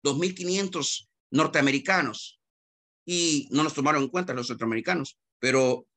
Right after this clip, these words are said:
en Sudamérica, alrededor de tres mil quinientas, donde decían que la violencia pasiva es aquella en donde no importa nada, no importa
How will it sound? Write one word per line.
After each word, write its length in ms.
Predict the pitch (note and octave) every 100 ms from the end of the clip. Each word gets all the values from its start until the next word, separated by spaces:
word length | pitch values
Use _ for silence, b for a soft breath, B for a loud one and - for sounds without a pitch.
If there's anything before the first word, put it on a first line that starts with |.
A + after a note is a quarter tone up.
| -
en 220 | C3+ C3
Sudamérica, 840 | - D3 C3+ F#3 F#3+ - B2 -
alrededor 420 | - A#2+ B2 D3+ D#3
de 60 |
tres 180 | B2 B2+
mil 120 | D#3
quinientas, 580 | B2+ C#3+ D#3+ D3+ - - _ _
donde 200 | - F#3
decían 600 | G3 F#3+ A3+ G3+ D#3+ E3+ _ _ _ _
que 100 | D3
la 120 | C#3+
violencia 440 | C3+ D#3 F3+ F#3
pasiva 560 | - D3+ - E3+ A2+ A2+ _ _ _ _
es 220 | C3 -
aquella 560 | E3 - E3+ B2+ G#2 G2+ _ _ _ _ _ _ _ -
en 180 | C3 C3
donde 320 | C#3 C3 C3
no 180 | C3+ F#3+
importa 460 | G#3 G#3+ G3+ G3
nada, 400 | F#3+ C3 G#2+ G#2 - _ _ _ _ _ _ _ _ _
no 100 | -
importa 720 | D3 D3 F3+ F3 F3+ E3+ D#3+